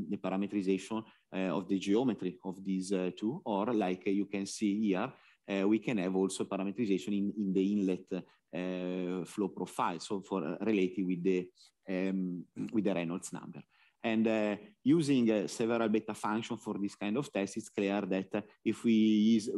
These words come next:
we see here the average, uh, problem and not the one only depending on a single, uh, parameter sampling, we can see again that, uh,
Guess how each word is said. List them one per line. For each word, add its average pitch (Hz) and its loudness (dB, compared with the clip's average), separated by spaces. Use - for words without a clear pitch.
we 107 4
see 110 2
here 104 2
the 98 4
average, 98 0
uh, 92 2
problem 101 0
and 92 0
not 95 0
the 101 2
one 92 0
only 95 0
depending 95 -2
on 95 -4
a 92 -6
single, 98 0
uh, 92 -6
parameter 95 -4
sampling, 101 -2
we 127 4
can 139 -2
see 110 2
again 110 4
that, 107 0
uh, 113 4